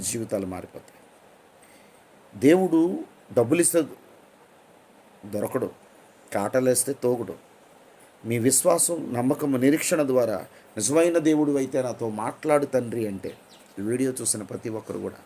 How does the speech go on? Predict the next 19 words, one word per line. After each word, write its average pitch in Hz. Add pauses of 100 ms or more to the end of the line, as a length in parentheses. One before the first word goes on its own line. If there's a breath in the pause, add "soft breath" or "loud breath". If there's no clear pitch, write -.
(960)
ఆయన 95
స్వరం 113 (640)
నిజమైన 180
దేవుడు 156
అనండి. 113
యేసు 139
దేవుడు 131
అని 117
అనొద్దు 110
మీరు. 80 (840 loud breath)
నిజమైన 170
దేవుడు 160
అనండి. 104 (680)
ఖచ్చితంగా 123 (180)
యేసు 110
ప్రభు 107
వారు 104
ఒక్కరే 107
మాట్లాడతారు. 92